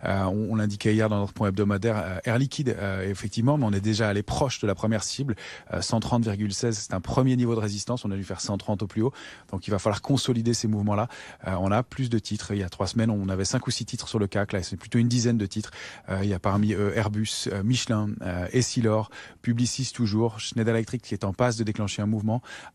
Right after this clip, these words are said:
axa, euh, est, euh, est plus en, en, en, en, est en, est une valeur forte sur le cac en, en ce moment, même si ça reste timide.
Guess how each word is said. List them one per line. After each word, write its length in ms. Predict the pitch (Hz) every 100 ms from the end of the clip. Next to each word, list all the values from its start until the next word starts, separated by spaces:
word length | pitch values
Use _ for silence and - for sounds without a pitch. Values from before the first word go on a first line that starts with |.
| -
axa, 520 | 139 - - 107 104
euh, 180 | 98 98
est, 240 | 92 95 98
euh, 320 | 80 92 87
est 120 | 101
plus 320 | 98 - 113
en, 80 | 101
en, 0 |
en, 1040 | 87 101 95 98 95 98 95 98 98 104 98
en, 20 |
est 180 | 107 107
en, 220 | 101 92
est 180 | 107 -
une 120 | 101
valeur 260 | 104 101
forte 220 | - 139 -
sur 100 | 113
le 80 |
cac 240 | 104 104 98
en, 140 | 95
en 80 | 107
ce 60 | -
moment, 180 | 104 123 - - -
même 100 | 104
si 100 | 98
ça 120 | 110 101
reste 260 | 92 -
timide. 300 | - 104 127